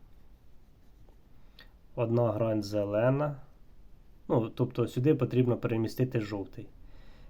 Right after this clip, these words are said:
І, відповідно, жовтий повинен бути з зеленою гранью і з червоною. Ну, тобто на цьому углу у нас повинно три кольори бути. Шукаємо, щоб жовтий, червоний, жовтий,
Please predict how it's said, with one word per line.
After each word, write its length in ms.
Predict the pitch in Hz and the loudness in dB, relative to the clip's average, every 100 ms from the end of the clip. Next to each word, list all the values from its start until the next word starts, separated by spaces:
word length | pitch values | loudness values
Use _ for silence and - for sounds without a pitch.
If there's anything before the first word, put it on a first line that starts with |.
| - - | -12 -4
І, 40 | |
відповідно, 520 | 113 - 131 139 123 | -2 4 6 8 6
жовтий 360 | 107 131 127 117 | 6 4 4 2
повинен 420 | 113 113 113 107 | 2 2 2 0
бути 380 | 107 110 110 101 | -2 -4 -4 -6
з 40 | |
зеленою 600 | 101 117 131 160 156 117 | 0 4 6 6 6 4
гранью 580 | 101 107 104 98 98 98 - - - - | 2 2 2 0 -6 -8 -14 -20 -20 -18
і 180 | - 143 | -2 -2
з 160 | 135 - | -2 -6
червоною. 640 | - 139 120 107 98 98 98 - - - - 170 | 0 2 4 0 -4 -8 -14 -18 -18 -18 -14 -12
Ну, 80 | 131 | -8
тобто 420 | 113 - - 101 | -8 -8 -10 -8
на 200 | 110 107 | -2 -2
цьому 280 | 104 123 110 | 0 -2 0
углу 300 | 110 101 101 | -2 -4 -8
у 40 | 101 | -6
нас 180 | 107 - | -6 -4
повинно 320 | 113 107 104 | -4 -4 -2
три 180 | 120 123 | 0 -2
кольори 420 | - 101 95 98 | -2 -6 -6 -8
бути. 260 | 98 95 - - - - - - - - - | -10 -14 -18 -20 -20 -20 -20 -20 -20 -20 -14
Шукаємо, 720 | - 117 143 147 135 131 123 | -10 -2 4 6 6 6 4
щоб 320 | - 117 104 - - | 2 -4 -6 -8 -6
жовтий, 580 | 110 127 156 127 131 | 0 2 2 2 2
червоний, 800 | 123 120 107 104 127 135 131 127 - - - - | 2 -4 -4 -2 0 2 2 0 -6 -20 -20 -12
жовтий, 880 | 110 117 131 131 131 - 123 131 | -6 0 2 2 -2 -2 0 0